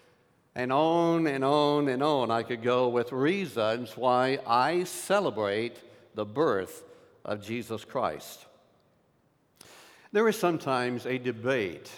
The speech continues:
in the ranks of Christianity as to what time of year Jesus was actually born. We don't know for certain, but of this we can be certain.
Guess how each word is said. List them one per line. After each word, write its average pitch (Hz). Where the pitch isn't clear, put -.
in 110
the 110
ranks 110
of 113
Christianity 117
as 113
to 131
what 139
time 123
of 123
year 107
Jesus 110
was 107
actually 117
born. 107
We 139
don't 165
know 185
for 107
certain, 127
but 139
of 127
this 165
we 143
can 196
be 143
certain. 92